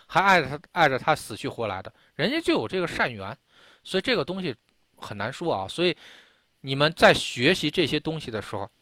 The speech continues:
最后的这个灵感还有自己的缘分其实是占了很大程度，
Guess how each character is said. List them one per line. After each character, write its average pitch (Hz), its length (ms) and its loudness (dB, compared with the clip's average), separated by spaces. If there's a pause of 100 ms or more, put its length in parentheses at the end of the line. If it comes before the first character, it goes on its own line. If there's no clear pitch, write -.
(420)
最 226 200 6
后 196 240 4
的 123 80 2
这 - 100 -4
个 123 80 -2
灵 110 260 -2
感 104 160 2
还 120 200 -2
有 135 100 0
自 - 140 -6
己 123 80 -2
的 107 80 -6
缘 101 320 -8
分 143 180 -6
其 - 220 -10
实 143 160 -8
是 143 120 -10
占 147 160 0
了 101 60 -6
很 - 160 -16
大 135 180 -2
程 98 200 -14
度， - 80 -20